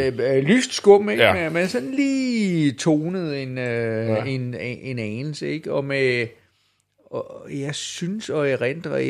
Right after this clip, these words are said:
Speaker 2: eller andet om, at feinschmeckerne, de, øh, lægger mærke til det der med, at boblerne i skummet, de har forskellige størrelse, det skulle gøre, eller det
Speaker 1: Okay, det må man da sige,
Speaker 2: det,
Speaker 1: den her
Speaker 2: det
Speaker 1: har.
Speaker 2: kan, ja, lige præcis der.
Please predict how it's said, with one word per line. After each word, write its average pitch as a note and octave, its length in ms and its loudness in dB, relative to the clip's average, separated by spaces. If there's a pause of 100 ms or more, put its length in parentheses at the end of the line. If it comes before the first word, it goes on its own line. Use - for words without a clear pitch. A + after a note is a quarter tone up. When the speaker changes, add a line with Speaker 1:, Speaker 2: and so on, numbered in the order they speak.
Speaker 2:
eller C#3+ 140 -4
andet C3+ 220 -6
om, C3 160 -6
at C3 160 -6
feinschmeckerne, B2+ 840 -6
de, D3 320 -6
øh, C3 200 -2
lægger A#2 260 0
mærke A2 320 -2
til B2+ 160 -8
det A#2 80 -14
der C3 120 -2
med, B2 140 -6
at A#2+ 220 -4
boblerne C3+ 540 -6
i A#2+ 100 -10
skummet, C3 500 -8
de C3 100 -20
har A2+ 60 -16
forskellige B2+ 440 -10
størrelse, B2 680 -8
det - 140 -14
skulle - 200 -20
gøre, C3 200 -4
eller B2 180 -4
det E3+ 160 -6
Speaker 1:
Okay, F#3 260 -2 (100)
det D#3 100 -2
må G3+ 100 8
man A#2+ 100 4
da F#2 60 -4
sige, A2 180 0
Speaker 2:
det, G#2+ 80 0
Speaker 1:
den G#2+ 100 2
her A#2 80 2
Speaker 2:
det G#2 80 4
Speaker 1:
har. G#2 100 2
Speaker 2:
kan, G2+ 220 0
ja, E3 140 6
lige A3 160 -2
præcis E3 480 -8
der. - 200 -6